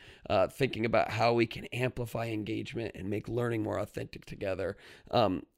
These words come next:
and I gotta tell you, you know, the last couple years, i-, it's been quite a challenge, um, connecting with people virtually. I mean, obviously it still happens. And, and I'm guessing if you're listening to this podcast, you've had some experiences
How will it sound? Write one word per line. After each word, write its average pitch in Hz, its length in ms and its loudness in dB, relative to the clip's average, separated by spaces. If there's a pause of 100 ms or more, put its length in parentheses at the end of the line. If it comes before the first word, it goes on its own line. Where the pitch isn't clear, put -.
and 135 140 10
I - 20 10
gotta 165 200 12
tell 139 180 10
you, 104 200 10
you 120 80 4
know, 117 120 4
the 117 100 4
last 117 360 2
couple 123 220 0
years, 110 580 -4 (340)
i-, - 180 -2
it's - 300 -2
been 139 720 8
quite 135 480 2
a 131 100 2
challenge, 113 1040 -4 (340)
um, 95 380 2 (680)
connecting 214 480 8
with 170 180 6
people 151 260 4
virtually. 151 520 6
I 135 80 10
mean, 156 240 10
obviously 175 640 8 (260)
it 170 120 6
still 160 200 12
happens. 143 540 8
And, 135 220 10
and 135 420 8
I'm 135 300 8
guessing 160 440 12
if 147 120 6
you're 151 100 8
listening 147 300 6
to 143 60 8
this 135 140 4
podcast, 127 560 2
you've 135 120 4
had 113 200 2
some 131 100 0
experiences 127 1080 4